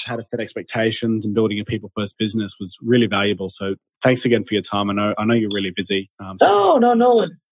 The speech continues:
Speaker 2: I mean, the main thing too, w-, when you value people, they value you back. And to have a successful organization, small business, business, when you show appreciation,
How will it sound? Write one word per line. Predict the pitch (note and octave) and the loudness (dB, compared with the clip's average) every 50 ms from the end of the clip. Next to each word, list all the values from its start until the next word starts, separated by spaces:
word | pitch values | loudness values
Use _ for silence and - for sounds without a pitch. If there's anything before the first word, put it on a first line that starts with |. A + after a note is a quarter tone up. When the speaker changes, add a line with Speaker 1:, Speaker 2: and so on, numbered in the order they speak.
| _ _ - - | _ _ -2 0
Speaker 2:
I | C3+ | 2
mean, | D3 D3+ D3 - - C#3 | 4 4 4 2 2 2
the | D3 | 2
main | D#3+ E3+ F#3 F3 F3 | 4 4 2 2 0
thing | F#3+ F#3 F3 F3 | 0 -2 0 4
too, | - E3+ D#3+ D3+ C#3 B2 | 4 6 6 6 4 4
w-, | C3+ C#3+ D3+ D3+ | 2 0 0 0
when | E3 F3 F3 | 0 0 2
you | E3+ E3+ D#3 E3+ | 2 2 4 4
value | F#3+ G3+ G#3+ G#3+ G#3 G3+ | 4 4 4 4 2 0
people, | G3+ - F#3 F3+ E3+ F#3 F#3 G3+ G3+ F#3+ _ _ _ _ _ _ - | -2 -2 -4 -2 2 4 2 4 2 -2 _ _ _ _ _ _ 2
they | - C3 C3+ C3 | 4 4 4 6
value | B2+ C#3 C3+ C#3 C#3 C3+ B2+ B2 | 6 4 4 4 4 2 0 0
you | A#2 A#2+ A#2 | 0 0 2
back. | G#2+ G#2+ F#2+ F#2 F#2 F2+ F2 _ - - _ _ _ _ _ - | 2 2 4 4 2 0 -2 _ -20 -20 _ _ _ _ _ 2
And | A#2 A2+ A2 G#2+ G#2 G#2 G#2 G2 - | 4 4 4 4 4 4 2 0 0
to | - - A2+ A2 | 0 0 2 4
have | B2+ C3 A#2+ C#3 C#3+ | 4 4 4 6 4
a | D3 C#3 | 4 4
successful | C3+ C3+ C3+ - - B2+ B2+ B2+ - - B2+ B2+ B2 A#2 A#2 _ _ _ _ _ _ _ _ _ - | 4 0 0 2 2 4 2 2 2 2 4 4 4 4 2 _ _ _ _ _ _ _ _ _ 0
organization, | A#2 B2 A#2+ C3 B2+ B2 A2+ A#2 A#2+ A#2+ A#2+ A#2+ - - B2 A#2 A#2 A#2 | 0 2 4 4 4 4 6 6 6 4 4 0 0 2 4 4 4 4
small | - - - A#2+ A#2+ A#2+ A2 | 2 2 2 4 4 4 6
business, | A2+ A#2 A#2 A#2 A2 A#2 A#2 A2+ G#2+ - - - - _ _ _ _ _ - A2+ | 6 4 4 4 4 4 2 2 2 0 -6 -16 -20 _ _ _ _ _ -4 2
business, | A#2 A#2 A#2 A2+ A#2 A#2 A2+ A2 - - - - _ _ _ _ _ - | 4 4 4 6 6 6 4 4 0 -4 -14 -18 _ _ _ _ _ 0
when | A#2+ B2 | 0 2
you | B2 A#2 | 2 2
show | A#2 - D3 C#3 C#3+ | 4 4 6 6 6
appreciation, | C#3 C#3 D3 C#3+ C3+ C#3 C#3 B2+ B2+ B2+ C3 C3+ C3+ - C#3+ C#3+ D3 C#3+ | 4 2 0 0 0 2 0 2 4 4 4 4 4 2 0 0 0 -2